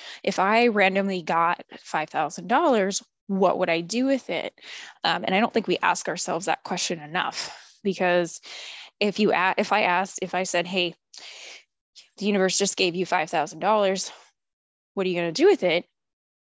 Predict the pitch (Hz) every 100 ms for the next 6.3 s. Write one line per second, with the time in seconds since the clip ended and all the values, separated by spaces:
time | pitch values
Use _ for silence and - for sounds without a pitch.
0 | _ _ _ _ _ - 240 233 214 202
1 | 190 190 180 170 180 277 - 82 - 202
2 | 214 202 202 202 180 180 170 170 170 202
3 | 190 185 180 175 170 156 175 240 - -
4 | - - - _ _ - 214 208 202 165
5 | 214 254 240 185 175 170 - 240 277 220
6 | 180 170